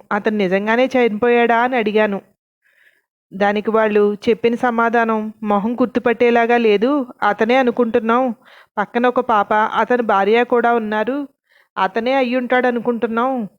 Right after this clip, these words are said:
కానీ ఎవరైనా కానీ మన అందరి దృష్టిలో విరాట్ విష్ణుని చంపేసి డేగాతో పాటు ఎస్కేప్ అయిపోయాడు. మీరు ఇలాగే చెప్పాలి," అని చెప్పారు. దానికి నేను ఆలోచించాను,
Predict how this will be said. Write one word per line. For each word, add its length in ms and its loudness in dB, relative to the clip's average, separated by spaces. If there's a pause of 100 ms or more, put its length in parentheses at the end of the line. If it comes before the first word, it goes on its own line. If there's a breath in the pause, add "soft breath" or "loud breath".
కానీ 220 0
ఎవరైనా 520 2
కానీ 320 0 (280)
మన 220 -2
అందరి 380 0
దృష్టిలో 480 0 (520 loud breath)
విరాట్ 400 2
విష్ణుని 420 -2
చంపేసి 580 -2 (200)
డేగాతో 500 2
పాటు 300 0
ఎస్కేప్ 500 0
అయిపోయాడు. 520 0 (500 soft breath)
మీరు 220 2
ఇలాగే 300 4
చెప్పాలి," 520 0 (160)
అని 140 0
చెప్పారు. 500 0 (880)
దానికి 440 -4
నేను 200 -2
ఆలోచించాను, 720 -2